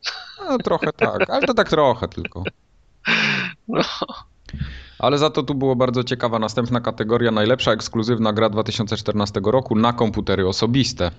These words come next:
Speaker 1: czyli P C albo Mac.
Speaker 2: Mm.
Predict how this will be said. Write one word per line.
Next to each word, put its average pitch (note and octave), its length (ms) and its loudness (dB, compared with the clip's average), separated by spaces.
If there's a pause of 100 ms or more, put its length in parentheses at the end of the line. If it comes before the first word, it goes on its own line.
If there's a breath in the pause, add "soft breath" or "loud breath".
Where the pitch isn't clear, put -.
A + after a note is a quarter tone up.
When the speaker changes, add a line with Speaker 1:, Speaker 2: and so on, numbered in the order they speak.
(200)
Speaker 1:
czyli F#2+ 220 -4
P G#2 140 -4
C G2+ 280 0
albo F#2+ 220 2
Mac. F2 200 2 (1000 soft breath)
Speaker 2:
Mm. C3+ 260 -6